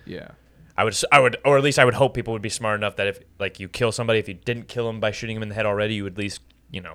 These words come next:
Speaker 2: double tap 'em.
Speaker 1: Uh, well, it depe-, it depends on the rules of the zombie apocalypse. 'Cause, like, in the wa-, like, in The Walking Dead, spoilers,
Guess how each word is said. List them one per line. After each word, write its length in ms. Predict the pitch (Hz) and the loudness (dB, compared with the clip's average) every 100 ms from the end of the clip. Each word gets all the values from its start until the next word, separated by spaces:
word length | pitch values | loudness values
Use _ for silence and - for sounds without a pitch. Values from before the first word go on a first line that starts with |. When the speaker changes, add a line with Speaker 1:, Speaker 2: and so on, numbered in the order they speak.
| - | -6
Speaker 2:
double 200 | 117 95 | -4 -4
tap 280 | - 87 82 | -6 -8 -8
'em. 80 | - | -6
Speaker 1:
Uh, 60 | 175 | 2
well, 160 | 214 | 4
it 60 | 220 | 6
depe-, 260 | 214 277 214 | 4 4 6
it 60 | |
depends 300 | 202 247 269 | 4 4 2
on 60 | 226 | 0
the 80 | 180 | 0
rules 420 | 151 180 170 127 | 2 4 4 2
of 80 | 123 | -2
the 80 | 117 | -2
zombie 260 | 110 107 | 0 0
apocalypse. 720 | 98 107 98 85 90 - - - _ _ _ | -2 -2 -4 -6 -12 -12 -16 -18 _ _ _
'Cause, 160 | 165 151 | 4 4
like, 100 | 147 | 4
in 40 | |
the 60 | 143 | 4
wa-, 140 | 147 | 4
like, 160 | 143 135 | 2 2
in 60 | 135 | 4
The 60 | |
Walking 300 | 135 151 139 | 6 6 4
Dead, 200 | 131 117 | 0 0
spoilers, 680 | - - 135 110 101 104 | -2 2 4 2 -2 -6